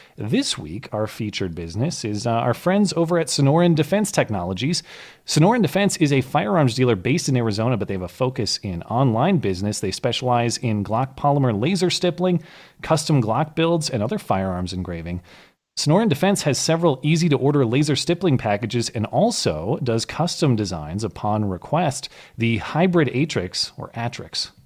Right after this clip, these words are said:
rather, uh, stipple package is the flagship design that has been a customer favorite. It provides superb grip traction with a unique aesthetic to enhance the overall look and feel of the Glock pistol. You can even order a brand new Glock with laser stippling from Sonoran. Just reach out for a quote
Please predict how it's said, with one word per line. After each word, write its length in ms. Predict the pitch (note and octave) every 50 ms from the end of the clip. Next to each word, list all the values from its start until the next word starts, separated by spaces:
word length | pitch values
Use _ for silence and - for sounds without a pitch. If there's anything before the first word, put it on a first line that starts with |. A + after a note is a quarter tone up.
| _ _ _ _ _ -
rather, 340 | - D#2 D2 D2+ - - - - - - - - _
uh, 140 | - F#2+ F#2
stipple 340 | - - - G3 - - C#3+
package 540 | - - G#2 F2+ - - F2 E2+ - - - _ _ _ -
is 420 | D3 C3+ B2+ B2 A2+ A2+ - - - _
the 360 | - A#2 A#2+ A#2 A2+ A2 G#2 - _ _ _ _
flagship 460 | - - C3+ D3+ F#3 F#3 - D#3 A#2
design 440 | - G#2+ F#2+ E2+ D2+ C#2+ - F2+ G2+ - _ _ -
that 160 | A2+ G#2+ A#2
has 100 | A#2 A2
been 120 | A#2 A2+
a 40 | A2
customer 400 | - - A#2+ A2 - - A2 F#2+
favorite. 460 | - - B2 C#3 C3 A2 G2 F#2 - - - - - - - - _ _ _ _
It 100 | - D3
provides 400 | D#3 - F3 E3 F3 F3+ E3+ D3
superb 560 | - - F3 D#3 - - - A3 B3+ A3+ D#3+ B2+
grip 220 | A#2+ B2+ C#3+ -
traction 480 | - - D3 C3 C#3 C#3 - - - - -
with 140 | A#2 G#2+ -
a 40 | A2
unique 320 | G#2+ A2+ A2+ B2+ E3 D3
aesthetic 500 | C3 - - - D#3 D#3 C#3 - - - -
to 120 | - A#2
enhance 280 | A#2 A2 - G#2 G2+ -
the 120 | C3 A#2+
overall 420 | C3 C#3+ C3+ C3+ C#3 C3+ C3+ A#2+
look 220 | A2+ C3+ D3+ D3+ - -
and 160 | A2 - -
feel 320 | - - F3 E3+ E3 D#3 B2
of 100 | A#2 G#2+
the 80 | A2
Glock 300 | G2+ A2 A#2+ B2 - -
pistol. 360 | - C#3+ C#3 C3+ - C#3 C3
You 100 | C3 B2+
can 200 | - C3 A#2+ - -
even 220 | G3 G#3 G3+ G3+
order 240 | E3 D3 D3+ D3 D3 C#3 -
a 60 | A#2
brand 560 | G2+ - - - A2+ A#2 C#3 E3+ F3+ E3+ C#3+
new 120 | C#3+ F3
Glock 400 | G3 E3 B2+ F#2+ E2 D#2+ D#2+ -
with 140 | - G#2+ -
laser 300 | A#2 A#2 A2+ A#2 A2 A2+
stippling 440 | - - - A2 - - A2 G#2 G2+
from 160 | G2 - G2+
Sonoran. 540 | F#2+ - A2+ A2 A#2+ C3+ C#3 C3+ C#3 C3 C3
Just 220 | A#2+ A2 - -
reach 320 | - G2+ B2+ F3 F3 - -
out 160 | E3 D#3+ D3+
for 100 | D3+ D3+
a 60 | B2
quote 360 | - - - E3 F3 F3 F3